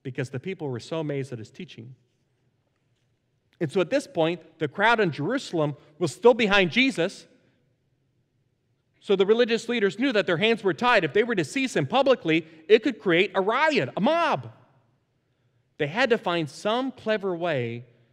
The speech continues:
to seize Jesus privately. Well, they found that way through one of Jesus' own disciples. Who was that?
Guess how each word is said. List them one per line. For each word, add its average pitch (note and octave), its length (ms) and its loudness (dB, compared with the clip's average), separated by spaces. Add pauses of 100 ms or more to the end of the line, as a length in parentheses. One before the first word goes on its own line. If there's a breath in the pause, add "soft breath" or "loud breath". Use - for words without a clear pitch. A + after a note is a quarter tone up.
(160)
to C#3 100 -10
seize F#3 400 -10
Jesus C#3+ 400 -8
privately. B2 600 -10 (1700)
Well, B2 120 -6
they B2+ 120 0
found F#3 340 -4
that B2 180 -8
way G2 280 -18 (760)
through C3+ 120 -6
one C#3+ 200 -4
of F#3 120 -10
Jesus' C3 500 -10
own B2+ 140 -8
disciples. A2 680 -14 (1120)
Who C3+ 100 -8
was C3 160 -6
that? E3+ 260 -6